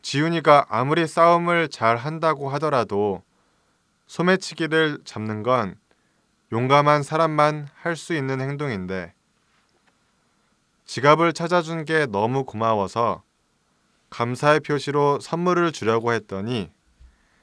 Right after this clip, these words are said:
지훈이는 한 달 전에 내가 자기 시험 공부를 도와준 신세를 갚은 거라면서 선물을 거절했다. 지훈이가 소매치기를 잡아준 것에 비하면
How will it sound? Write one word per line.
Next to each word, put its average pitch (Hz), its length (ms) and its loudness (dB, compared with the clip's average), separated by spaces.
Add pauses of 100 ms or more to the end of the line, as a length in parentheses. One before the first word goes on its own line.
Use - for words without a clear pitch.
(500)
지훈이는 139 840 0
한 - 280 -10
달 165 200 4
전에 117 520 -4 (760)
내가 127 420 2
자기 120 360 -2
시험 151 320 -2
공부를 135 520 -2
도와준 120 680 -4
신세를 120 760 -2
갚은 113 440 -8
거라면서 101 760 -4 (680)
선물을 151 540 0
거절했다. 95 840 -4 (2000)
지훈이가 151 680 4
소매치기를 165 840 0
잡아준 127 520 -2
것에 131 260 -2
비하면 104 680 -4